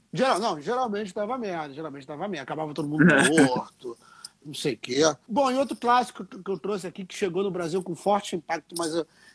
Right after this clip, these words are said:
Speaker 1: eu vou mostrar aqui um relançamento, que é a Marvels.
Speaker 2: Esse cara é demais, né, cara?
Speaker 1: E esse cara é demais. Ele faz também o Reino do Amanhã pra D C Comics, e ele é responsável também pelos sketches, bots lá do Astro City. Enfim, é um cara que faz muita capa. O Marvels, ele conta a história da Marvel, desde a sua origem,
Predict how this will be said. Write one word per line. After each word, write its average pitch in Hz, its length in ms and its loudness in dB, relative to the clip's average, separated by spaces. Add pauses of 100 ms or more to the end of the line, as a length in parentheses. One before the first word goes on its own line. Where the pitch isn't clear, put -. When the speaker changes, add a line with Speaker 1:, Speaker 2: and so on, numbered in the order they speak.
Speaker 1:
eu 151 80 -4
vou 156 120 2
mostrar 170 360 2
aqui - 180 -6
um 156 140 0
relançamento, 165 680 0
que - 80 -2
é 254 40 6
a - 40 0
Marvels. 208 640 2 (140)
Speaker 2:
Esse - 180 10
cara 196 160 6
é - 20 6
demais, 139 380 8
né, 139 100 6
cara? 120 300 2
Speaker 1:
E 196 160 -4 (220)
esse 190 280 2
cara 202 240 4
é - 20 4
demais. 180 480 0
Ele 151 220 -4
faz 160 260 -4
também 160 200 -2
o 156 40 -2
Reino 160 260 2
do 160 80 2
Amanhã 151 380 -2 (520)
pra 165 120 0
D 160 100 2
C 165 200 0
Comics, 226 500 2
e 233 200 6
ele 226 120 4
é 226 60 2
responsável 202 440 0
também 190 200 0
pelos 180 200 -4
sketches, 175 460 -4
bots 156 320 -4
lá 160 160 -2
do 160 120 -6
Astro 160 260 -8
City. 208 440 -2
Enfim, 240 240 4
é 208 60 4
um 208 60 0
cara 240 140 4
que - 60 -8
faz 214 100 4
muita 220 180 0
capa. 196 600 2 (160)
O 254 140 -4
Marvels, 269 640 2
ele 233 180 -2
conta 233 360 -4
a - 20 -2
história 220 340 -4
da 190 120 -4
Marvel, 180 420 -4
desde 156 220 -6
a 160 40 -4
sua 196 200 -2
origem, 170 440 -2